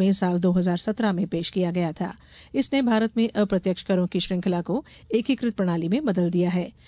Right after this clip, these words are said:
इधर प्रदेश में भी आठवां जीएसटी दिवस मनाया जा रहा है। भोपाल के रविंद्र भवन में आयोजित कार्यक्रम की अध्यक्षता मुख्य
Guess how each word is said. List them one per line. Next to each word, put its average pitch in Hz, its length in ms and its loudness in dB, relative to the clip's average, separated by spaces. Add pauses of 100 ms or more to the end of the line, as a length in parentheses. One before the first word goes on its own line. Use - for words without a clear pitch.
(240)
इधर 247 260 2
प्रदेश 233 400 0
में 240 100 0
भी 240 180 4
आठवां 185 440 0
जीएसटी 180 380 2
दिवस 180 320 0
मनाया 170 280 0
जा 170 160 0
रहा 180 200 0
है। 175 180 -2 (160)
भोपाल 190 360 0
के 185 140 -4
रविंद्र 180 320 2
भवन 190 240 2
में 190 140 2 (100)
आयोजित 170 340 0
कार्यक्रम 175 340 -2
की 190 140 -8
अध्यक्षता 214 680 -4 (340)
मुख्य 254 280 0